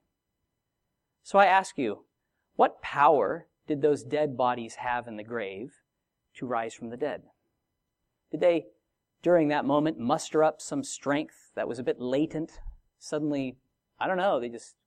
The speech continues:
got their second wind and climbed out of the tomb? No, they had no ability to rise. They were dead.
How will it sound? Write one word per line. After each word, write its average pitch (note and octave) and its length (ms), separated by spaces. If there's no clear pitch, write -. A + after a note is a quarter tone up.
got A#2+ 120
their D#3+ 100
second - 300
wind F#3+ 380
and A2 200
climbed D#3+ 360
out F3 160
of D#3 160
the C#3 80
tomb? G#3+ 560
No, F3 540
they G#3+ 120
had A#3 220
no B3+ 500
ability F#3+ 640
to D3+ 160
rise. B2+ 460
They A3 180
were G#3 180
dead. E3+ 640